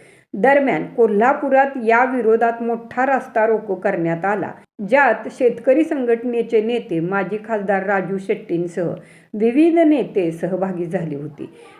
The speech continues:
यावेळी सांगलीचे अपक्ष खासदार विशाल पाटीलही या आंदोलनात सांगली येथे सहभागी झाले होते. हा सहभाग आता विशाल पाटील यांना भोवला असून त्यांच्यासह पन्नास जणांविरोधात गुन्हा दाखल करण्यात आला आहे,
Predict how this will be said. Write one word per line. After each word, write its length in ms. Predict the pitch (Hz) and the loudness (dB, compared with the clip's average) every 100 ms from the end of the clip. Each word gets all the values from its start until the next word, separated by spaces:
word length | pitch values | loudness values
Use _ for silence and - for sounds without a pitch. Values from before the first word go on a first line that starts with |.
| - | -4
यावेळी 600 | 202 247 320 339 240 165 160 - | 2 4 4 2 0 -2 -4 -4
सांगलीचे 540 | 226 214 247 240 285 | -2 -2 -4 -2 -2
अपक्ष 460 | - 202 226 - 233 240 | -2 -2 -6 -4 -4 -2
खासदार 380 | 233 185 156 175 | -4 0 0 -2
विशाल 420 | 185 190 226 247 | -4 0 2 2
पाटीलही 720 | 254 254 226 208 196 165 - - 190 | 0 -2 -2 -8 -6 -8 -8 -6 -2
या 120 | 196 | 0
आंदोलनात 800 | 240 185 175 175 196 185 143 - - | 0 -2 -2 -2 -2 -4 -8 -12 -8
सांगली 420 | 196 180 170 202 | -6 -4 -4 -2
येथे 400 | 196 - 147 165 - - _ - | -2 -4 -8 -8 -16 -20 _ -2
सहभागी 500 | 202 185 175 170 185 | 0 2 0 -2 0
झाले 280 | 247 247 175 | 0 2 0
होते. 360 | 165 - - - - _ - | -4 -8 -12 -16 -20 _ -2
हा 100 | 269 302 | 0 2
सहभाग 440 | 330 277 262 269 277 | 0 2 2 2 0
आता 240 | - 254 | -2 -4
विशाल 360 | 233 214 240 240 | -4 -2 0 0
पाटील 420 | 240 233 226 202 | 0 -4 -2 -2
यांना 300 | 208 202 202 | 0 0 -2
भोवला 400 | 196 202 185 240 | 0 0 2 4
असून 420 | 247 240 165 160 | 2 0 -4 -2
त्यांच्यासह 640 | 190 180 165 190 190 240 170 - - - _ - | -2 -4 -2 -2 0 -2 -4 -6 -14 -20 _ -2
पन्नास 480 | 262 247 262 277 254 | 0 0 0 0 0
जणांविरोधात 800 | 254 220 226 208 180 202 190 135 190 | 0 0 -2 0 2 0 0 -4 -4
गुन्हा 300 | 190 202 220 | -2 0 0
दाखल 360 | 254 262 254 196 | 0 0 0 -4
करण्यात 500 | 190 202 170 156 165 | -2 0 0 -2 -2
आला 260 | 185 165 185 | 0 0 0
आहे, 600 | 180 165 - - _ | -2 -6 -10 -12 _